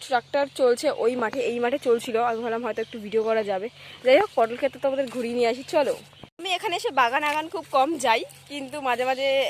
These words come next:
দুই দিন গেছিলাম শশা তুলতে, আমার বরমশাই আমাকে নিয়ে গেছিলো। তোমরা তো যারা ভিডিও দেখেছো, তারা তো জানো। আর দেখো, আমি এখন চলে এসেছি পটল ক্ষেতে। এটা হ-, পটল ক্ষেত, এইখানে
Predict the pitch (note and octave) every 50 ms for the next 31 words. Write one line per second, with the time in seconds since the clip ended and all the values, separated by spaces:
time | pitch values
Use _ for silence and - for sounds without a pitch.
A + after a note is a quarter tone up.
0 | A3+ A3+ A3 A#3 C4+ C#4+ B3 B3+ D#4 D#4+ D#4 C4+ C4 A#3+ - D#4+ C4 C4+ C4+ C#4+
1 | G4 - - C4 G#3+ B3 C4+ - C#4+ C4 C4 B3+ - C#4 C#4 C4 A3+ A3 A#3 B3
2 | B3+ B3 - G#3 G#3 G#3 G#3+ A#3 A#3 - D#4 C4+ B3+ B3+ B3+ C4+ A#3+ A#3+ A3 A3
3 | A3+ C#4 B3 C4 B3+ A#3+ A3 A3+ A3+ A#3+ A#3 A3+ A3 G#3+ A#3 A3 G#3 A3+ G3+ A3+
4 | A3+ G#3 G3+ G3+ G#3 - G#3+ G#3 G#3+ G3+ - A3+ B3 G#3+ - C4 A#3 A3+ B3 G3+
5 | B3 - - - - - - - A3+ B3 A#3 B3 A#3+ D4 - F4+ D4 B3+ B3+ C4
6 | C4 F4+ F4 - D4+ C#4 C4+ C#4+ - - F4 D4+ C4+ A3+ A3 A#3+ C4+ - D#4 -
7 | - F#4 B4+ - - - - - - _ _ _ - A#3+ B3 B3 C#4 D#4+ E4+ D#4+
8 | D4 C#4 C4+ - B3 B3 A#3+ C4 D4 C#4 - F4 C#4+ - - - _ - - -
9 | - - - - B3+ C4 A#3 - D4+ - B3+